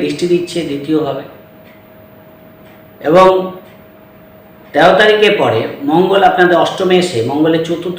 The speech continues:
দৃষ্টিটা আপনাদের একাদশে পড়বে। ফলে এই মাসে কিছু হঠাৎ প্রাপ্তি যোগ দেখতে পাওয়া যাবে। যে কোনো ল্যান্ড প্রপার্টি থেকে লাভ, শেয়ার লটারি ফাটকা থেকে লাভ, কোনো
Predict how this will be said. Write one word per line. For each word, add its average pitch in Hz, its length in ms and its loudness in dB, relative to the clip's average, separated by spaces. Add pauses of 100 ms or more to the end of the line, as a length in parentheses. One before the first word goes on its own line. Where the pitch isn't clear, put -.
(140)
দৃষ্টিটা - 360 -6
আপনাদের 147 300 -2
একাদশে 131 440 -6
পড়বে। 123 260 -8 (1040)
ফলে 190 180 4 (200)
এই 190 180 4
মাসে 196 200 -2 (120)
কিছু 139 200 -8 (240)
হঠাৎ 202 320 2 (200)
প্রাপ্তি 170 500 -2 (120)
যোগ 180 100 2 (120)
দেখতে 147 300 0
পাওয়া 92 200 -6
যাবে। - 140 -16 (1800)
যে 202 100 4 (100)
কোনো 202 140 2 (140)
ল্যান্ড 180 320 6
প্রপার্টি 175 400 4 (100)
থেকে 160 160 -2 (100)
লাভ, 151 140 0 (340)
শেয়ার 180 340 6 (140)
লটারি 160 380 0
ফাটকা 147 400 -4
থেকে 156 180 -6 (120)
লাভ, 139 220 2 (1200)
কোনো 185 220 4